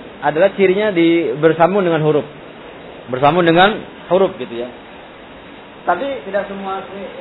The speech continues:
fi'il yang lazim itu bersambung dengan huruf. Tidak semua, eh, fi'il-fi'il yang lazim itu bersambung dengan huruf. Seperti contohnya tajua gitu ya. Eh, ini adalah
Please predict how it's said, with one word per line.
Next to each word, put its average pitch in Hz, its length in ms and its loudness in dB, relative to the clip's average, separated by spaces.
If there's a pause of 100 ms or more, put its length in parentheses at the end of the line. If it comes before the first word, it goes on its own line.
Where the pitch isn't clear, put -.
(220)
fi'il 196 220 -12
yang 190 180 -10
lazim 185 300 -8
itu 185 180 -14
bersambung 175 400 -12
dengan 170 220 -14
huruf. 226 240 -8 (1040)
Tidak 139 240 -4
semua, 143 280 0 (880)
eh, 139 580 2 (160)
fi'il-fi'il 135 600 0
yang 135 180 2
lazim 127 160 2
itu 156 160 0
bersambung 147 320 0
dengan 139 160 -2
huruf. 123 300 0
Seperti 175 340 -4 (1040)
contohnya 185 540 -8 (500)
tajua 190 720 -6
gitu 143 160 -14
ya. 147 140 -10 (1900)
Eh, 139 640 -12 (640)
ini 226 100 -10 (120)
adalah 240 200 -6